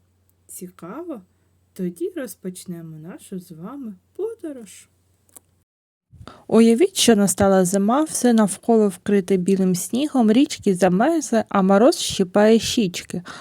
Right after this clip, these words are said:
Але одного дня ви помічаєте, що сніг починає танути. З дахів капає вода, а на дорогах з'являються калюжі. Це і є відлига. Чому ж так відбувається?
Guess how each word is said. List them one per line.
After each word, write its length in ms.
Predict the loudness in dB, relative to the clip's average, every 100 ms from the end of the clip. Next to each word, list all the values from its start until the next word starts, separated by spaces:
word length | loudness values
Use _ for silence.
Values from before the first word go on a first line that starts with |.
| 2
Але 220 | 6 6
одного 460 | 6 4 2 2 2
дня 340 | 2 2 2
ви 260 | 4 2 2
помічаєте, 840 | 2 2 2 0 0 2 2 0
що 220 | 2 2
сніг 280 | 2 -2 -2 2
починає 520 | 2 2 0 2 2 0
танути. 580 | 0 0 0 -4 -6 -8 -10 -20 _ -2
З 100 | 2
дахів 400 | 4 4 2 0
капає 420 | 2 2 4 4 4
вода, 500 | 4 4 4 4 4
а 140 | 2
на 160 | 2 2
дорогах 580 | 2 4 4 4 0 0
з'являються 880 | 2 2 4 4 4 4 2 -2 0
калюжі. 600 | 2 2 2 -2 -6 -12 -16 -18 -18 -18 -16
Це 240 | 0 6
і 180 | 8 8
є 260 | 6 4
відлига. 640 | 2 2 4 4 2 0 -10 -16 _ -20 -20 -12
Чому 360 | -4 0 0
ж 100 | 2
так 240 | 2 2 4
відбувається? 960 | 2 4 4 6 4 2 -4 -10 -12